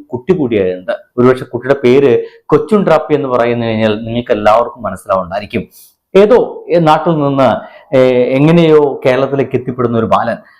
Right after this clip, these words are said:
ആ ബാലനെ സ്വന്തം മകനെ പോലെ വളർത്താൻ ആഗ്രഹിക്കുന്ന ഒരു ചങ്ങാതി. ആ ചങ്ങാതി ഇങ്ങനെ വളർത്തിക്കൊണ്ടിരിക്കുന്ന സമയത്താണ് അവൻ വേറെ നാട്ടുകാരനാണ്, അന്യനാട്ടുകാരനാണ്. ആ നാട്ടിലെ ഒരു വലിയ ഭൂകമ്പം ഉണ്ടായതിന്റെ ഭാഗമായിട്ട് ഇങ്ങോട്ട് ഓടിപ്പോകുന്നതാണ്.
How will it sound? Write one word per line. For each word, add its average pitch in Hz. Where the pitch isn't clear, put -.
ആ 160
ബാലനെ 151
സ്വന്തം 139
മകനെ 139
പോലെ 143
വളർത്താൻ 127
ആഗ്രഹിക്കുന്ന 117
ഒരു 110
ചങ്ങാതി. 107
ആ 175
ചങ്ങാതി 190
ഇങ്ങനെ 202
വളർത്തിക്കൊണ്ടിരിക്കുന്ന 175
സമയത്താണ് 160
അവൻ 139
വേറെ 131
നാട്ടുകാരനാണ്, 131
അന്യനാട്ടുകാരനാണ്. 131
ആ 165
നാട്ടിലെ 147
ഒരു 151
വലിയ 143
ഭൂകമ്പം 135
ഉണ്ടായതിന്റെ 139
ഭാഗമായിട്ട് 123
ഇങ്ങോട്ട് 123
ഓടിപ്പോകുന്നതാണ്. 123